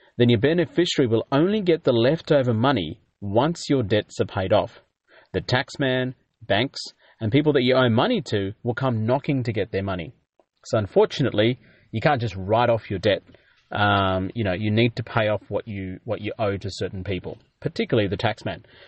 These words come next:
Money does not have emotion. So do not allocate emotion to this topic. You need to be objective, and you need to be honest about what will happen after your death. And, you know,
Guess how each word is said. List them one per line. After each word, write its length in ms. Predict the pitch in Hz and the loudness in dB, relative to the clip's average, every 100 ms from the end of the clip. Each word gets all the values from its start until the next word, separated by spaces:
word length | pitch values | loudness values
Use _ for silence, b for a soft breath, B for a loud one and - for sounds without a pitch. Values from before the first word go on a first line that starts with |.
| B B | B B
Money 640 | 113 123 147 180 196 190 | -4 0 2 2 0 -2
does 240 | 139 143 127 | -2 -2 0
not 280 | 135 135 113 | 0 0 0
have 200 | 127 117 | -2 0
emotion. 520 | 107 110 - 95 - _ _ _ B B B | 0 -2 -2 -8 -12 _ _ _ B B B
So 200 | - 117 104 - | 2 2 0 0
do 240 | 185 226 | 2 4
not 240 | 190 170 - - | 4 2 -2 0
allocate 520 | 127 135 - 117 110 127 | 2 2 0 -2 -2 -2
emotion 540 | 117 110 120 - 113 | 0 2 2 0 -4
to 100 | 104 | -2
this 180 | 101 - | -4 -6
topic. 340 | 117 98 87 - | -4 -4 -4 -4
You 160 | 131 143 | 0 2
need 380 | 131 131 139 135 | 4 4 2 0
to 60 | |
be 140 | 127 127 | 2 2
objective, 560 | 98 - 117 - 247 - _ _ b b b - | 2 0 0 0 -4 -4 _ _ b b b 0
and 160 | 113 | 2
you 80 | 110 | 4
need 300 | 110 127 - | 4 2 0
to 60 | 170 | 0
be 140 | 190 | 2
honest 420 | 120 117 117 - - | 4 2 0 -6 0
about 260 | 110 107 | 2 2
what 220 | 110 151 | 2 0
will 120 | 175 151 | 2 0
happen 420 | 120 113 113 98 - | 0 -4 -4 -8 -6
after 360 | 104 101 - 98 | -4 -4 -6 -6
your 200 | 98 90 | -6 -4
death. 440 | 107 - - _ _ _ _ _ b b b - | -4 -4 -8 _ _ _ _ _ b b b -6
And, 580 | 110 107 107 104 104 - | 0 2 2 0 -2 0
you 120 | 131 | 2
know, 200 | 107 110 | 4 2